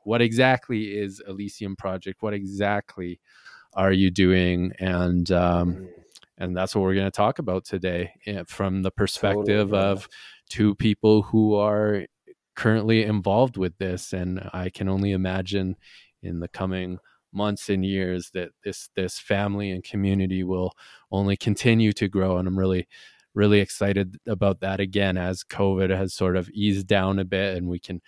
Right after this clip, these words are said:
Speaker 1: we
Speaker 2: Mm-hmm.
Speaker 1: can have festivals again and gatherings. And,
Speaker 2: <laughs>
Speaker 1: uh, you know, I
Speaker 2: Yeah.
Speaker 1: think the, we're, there's a,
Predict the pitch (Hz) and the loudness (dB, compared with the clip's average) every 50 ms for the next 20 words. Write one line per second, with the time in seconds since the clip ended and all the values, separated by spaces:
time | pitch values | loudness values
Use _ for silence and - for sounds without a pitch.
0 | - - - - - 113 113 - 127 120 117 117 113 - - - 117 113 107 - | -20 -20 -20 -6 -2 -2 0 2 4 4 4 4 2 0 0 2 2 2 4 2
1 | - 117 117 117 113 110 113 113 110 107 101 101 107 110 110 107 107 101 98 98 | 2 6 8 8 8 8 6 4 4 4 2 4 2 0 0 0 0 0 2 2
2 | 101 104 107 110 101 101 101 101 101 101 101 101 98 - - 101 92 90 87 87 | 2 2 2 2 2 2 2 2 2 0 0 -2 -2 -2 -4 -4 -4 -2 -4 -6
3 | - - - - - - _ _ 92 95 95 92 92 95 95 98 95 92 92 92 | -8 -12 -18 -20 -20 -20 _ _ -2 0 0 0 0 0 0 0 0 0 0 0
4 | 92 92 95 92 95 92 104 101 95 - - _ 104 101 98 98 98 98 - 92 | 0 -2 -2 -4 -2 0 0 0 -2 -4 -4 _ 0 2 2 2 0 -4 -6 -4
5 | 98 98 95 95 98 - 104 104 - _ _ _ 98 - - 104 98 95 92 90 | 0 0 2 2 0 -2 -6 -12 -14 _ _ _ -18 -4 -2 0 2 2 0 0
6 | - 104 95 92 95 95 92 | 0 0 0 2 0 0 -2